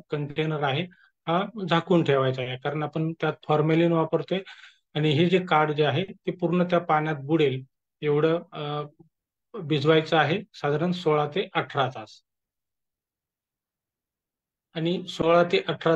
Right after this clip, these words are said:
तास झाल्यानंतर जे काड आहे, ते पोतं आपण बाहेर काढायचं आहे आणि त्याच्यानंतर हे जे काड आहे, ते पाण्याचा निचरा होण्यासाठी, अ,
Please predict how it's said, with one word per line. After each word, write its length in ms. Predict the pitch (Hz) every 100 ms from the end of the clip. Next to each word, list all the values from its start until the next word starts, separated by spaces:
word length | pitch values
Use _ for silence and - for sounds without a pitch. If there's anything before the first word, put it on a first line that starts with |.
| 160
तास 180 | 160 147
झाल्यानंतर 640 | 156 160 160 165 147 123 120 - _ _ _ _ 147
जे 120 | 185
काड 320 | 180 160 151
आहे, 420 | 165 151 139 160
ते 240 | - _ 156
पोतं 360 | 147 151 147
आपण 300 | 147 147 147
बाहेर 280 | 139 - 151
काढायचं 480 | - 156 156 151 170
आहे 220 | 156 175 - _ _ _ _ -
आणि 200 | 151 151
त्याच्यानंतर 720 | 151 139 156 156 151 175 175
हे 240 | 151 170 170 190 - 170 - _ _ 160
जे 340 | 151 156 151 147 -
काड 240 | 147 147
आहे, 220 | 131 175
ते 260 | 175 160 160 - - 151 139
पाण्याचा 440 | 147 151 143 160
निचरा 340 | 156 135 160 147
होण्यासाठी, 720 | 147 151 135 151 143 127 127 - _ _
अ, 40 | -